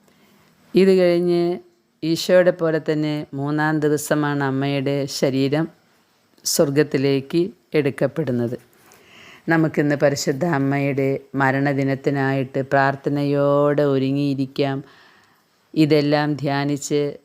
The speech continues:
നമ്മളും നമ്മുടെ മരണത്തിന് വേണ്ടി നമ്മെ തന്നെ ഒരുക്കണം. പരിശുദ്ധ അമ്മയുടെ കരയേറ്റ തിരുനാളിന് ഒരുക്കമായിട്ടുള്ള ആ ജപം ഇന്നലെ നമ്മൾ വനമാതാവിനോടൊപ്പം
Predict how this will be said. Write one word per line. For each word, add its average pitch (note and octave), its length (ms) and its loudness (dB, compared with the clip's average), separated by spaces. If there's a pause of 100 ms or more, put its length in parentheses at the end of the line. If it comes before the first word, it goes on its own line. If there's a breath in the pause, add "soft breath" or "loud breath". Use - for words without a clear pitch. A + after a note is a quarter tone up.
(140)
നമ്മളും D3 460 2 (160)
നമ്മുടെ C#3 520 -2
മരണത്തിന് C3+ 600 -2
വേണ്ടി C3+ 400 -2 (180)
നമ്മെ C3 380 0
തന്നെ C#3 200 0 (100)
ഒരുക്കണം. C3+ 500 -2 (1300 soft breath)
പരിശുദ്ധ D#3+ 420 2 (280)
അമ്മയുടെ D3+ 580 0 (500)
കരയേറ്റ E3 420 4 (100)
തിരുനാളിന് D3+ 800 -2 (160)
ഒരുക്കമായിട്ടുള്ള C#3 1000 0 (360)
ആ - 20 0 (160)
ജപം C3 320 0 (260)
ഇന്നലെ D3 400 2 (120)
നമ്മൾ C#3+ 300 0 (360)
വനമാതാവിനോടൊപ്പം C#3+ 1500 0